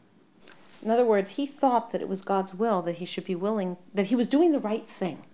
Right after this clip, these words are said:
He thought, even though God said, "Go do something," he thought that by not doing it, he's doing the right thing. He's doing God's will. That this was a test. This whole message was perhaps a very difficult nisayon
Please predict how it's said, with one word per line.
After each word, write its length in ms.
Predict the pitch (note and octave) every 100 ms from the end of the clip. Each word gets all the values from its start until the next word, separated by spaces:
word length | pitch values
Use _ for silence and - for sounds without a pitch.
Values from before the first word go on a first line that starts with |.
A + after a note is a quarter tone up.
| _ _ _ _ _ _ _ _
He 200 | - D#4
thought, 300 | E4 - - -
even 240 | D#4 G4+
though 120 | E4+
God 320 | C4 C#4 F4+
said, 240 | - E4 A3+
"Go 140 | C4
do 200 | A3 A#3
something," 540 | A3 G3 F#3+ F3+ G#3+ C4 - -
he 220 | - D#4+
thought 320 | D#4+ E4 D#4+
that 140 | D#4+ D4+
by 140 | A3+
not 440 | G#3 G#3+ C4 D#4 -
doing 340 | D4+ C#4 F#3
it, 180 | E3+ -
he's 220 | - G3+ F3+
doing 300 | B3+ D#4 C#4+
the 80 | G#3+
right 220 | A3+ -
thing. 240 | A#3 G#3+
He's 160 | - F3+
doing 240 | C4 C#4+ A#3+
God's 260 | G#3+ G#3+
will. 260 | G#3 E3 - - _ _ _ _ _ -
That 140 | A3+
this 180 | D4 D#4+
was 120 | D#4+
a 80 | D4
test. 260 | D4 F4 A3+
This 140 | A3+
whole 240 | A3 D#4
message 480 | D#4+ D4+ F4 C#4 A3
was 160 | G#3+ G3+
perhaps 480 | - F#3+ C#4+ C4+ -
a 80 | F#3+
very 340 | F#3 A#3 C4
difficult 520 | C#4 B3+ B3+ B3+ G#3+ -
nisayon 540 | F3 E3+ D#3+ F#3+ A#3